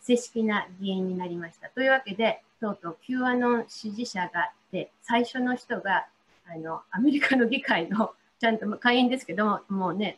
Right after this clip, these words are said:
連邦議会の一員になったということで、まあ、あの、話題にもなり、それから非常に心配、まあ、今後のアメリカを考えると、やっぱり非常に、あの、ある意味ちょっと心配される、懸念される状況が起きています。これが彼女の写真なんですけど、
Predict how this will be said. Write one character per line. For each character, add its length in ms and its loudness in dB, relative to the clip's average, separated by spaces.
連 200 2
邦 340 -4
議 80 -8
会 280 -4
の 200 -8
一 260 -8
員 120 -2
に 120 -2
な 120 -2
っ 40 -8
た 60 -18
と 200 -20
い 40 -12
う 100 -20
こ 120 -20
と 80 -20
で、 180 -4
ま 200 4
あ、 160 -4
あ 60 -2
の、 100 -8
話 140 2
題 220 6
に 120 6
も 120 4
な 140 0
り、 120 -2
そ 80 -20
れ 80 -18
か 80 -12
ら 80 -14
非 140 -2
常 240 2
に 240 2
心 440 6
配、 340 4
ま 80 4
あ、 20 0
今 160 4
後 80 6
の 100 4
ア 40 4
メ 100 4
リ 60 6
カ 120 4
を 40 2
考 80 4
え 40 4
る 60 0
と、 80 -4
や 60 -2
っ 20 -10
ぱ 80 -8
り 100 -8
非 80 -14
常 160 0
に、 240 2
あ 160 -2
の、 280 -4
あ 120 4
る 80 2
意 80 -2
味 140 -4
ち 100 -20
ょ 20 -18
っ 20 -20
と 60 -20
心 420 -4
配 200 2
さ 160 -8
れ 120 -4
る、 80 -8
懸 160 -6
念 200 0
さ 140 -4
れ 140 -4
る 220 -4
状 240 -2
況 180 -4
が 200 -2
起 140 -4
き 40 -20
て 60 -14
い 20 -6
ま 80 -6
す。 80 -20
こ 80 0
れ 60 0
が 100 -2
彼 160 2
女 120 -2
の 60 -2
写 120 -14
真 200 -8
な 100 -4
ん 60 -6
で 80 -14
す 120 -20
け 60 -16
ど、 200 -4